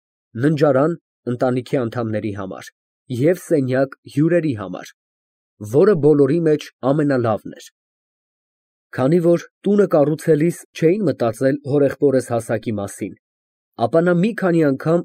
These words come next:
գլուխը խփեց առաստաղի դուրս ցցված մասերին։ Մեզ տարան տան մեծ սենյակը,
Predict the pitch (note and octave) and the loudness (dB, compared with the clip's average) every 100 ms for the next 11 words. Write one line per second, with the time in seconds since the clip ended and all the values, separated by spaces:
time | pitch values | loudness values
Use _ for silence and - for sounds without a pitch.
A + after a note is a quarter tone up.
0 | D#3+ C3+ F3+ F#3+ F#3 - B2+ C3 C#3 - | -2 -2 -2 -2 -4 -4 -6 -2 -4 -4
1 | - A#2+ B2+ - C3+ A#2 D#3+ B2+ A#2 F3 | -6 -2 -2 -2 -4 -2 -4 -4 -2 -2
2 | - - - B2+ - A#2 A2 A#2 A2 G#2+ | -2 -12 -8 -8 -6 -6 -6 -6 -8 -6
3 | A2 E2 - _ _ _ _ _ _ _ | -8 -8 -14 _ _ _ _ _ _ _
4 | _ _ _ _ _ D2 A2+ E3+ - E3 | _ _ _ _ _ -2 0 0 2 2
5 | D3+ F3+ F3 _ - C3 D3 A#2+ C3+ C#3+ | 4 0 -2 _ -2 0 0 0 0 0
6 | - D#3 D3+ G2 - | -2 0 -2 -4 -10